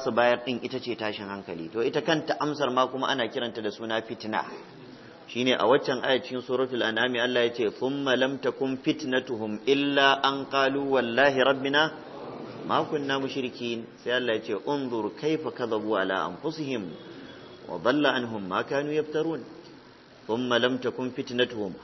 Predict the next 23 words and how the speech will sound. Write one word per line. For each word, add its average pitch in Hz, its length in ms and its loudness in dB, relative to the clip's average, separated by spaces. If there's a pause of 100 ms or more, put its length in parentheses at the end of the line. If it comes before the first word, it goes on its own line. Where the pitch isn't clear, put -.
(300)
bayan 127 320 6
an 135 180 -2
musu 135 200 -6
tambayar, 120 560 2
amsar 135 340 2
su 127 180 -8
ba 123 120 2
za 127 160 4
ta 120 100 -8
kasance 107 500 -6
ba, 95 200 2 (280)
"illa 131 460 6
an 127 220 -2
qalu", 131 360 2
sai 135 240 0
dai 139 200 4
su - 120 -8
ce, 110 260 -2 (200)
"Wallahi 117 560 4
rabbina 110 400 0
ma 110 140 0
kunna 101 320 -4
mushrikin", 107 560 -4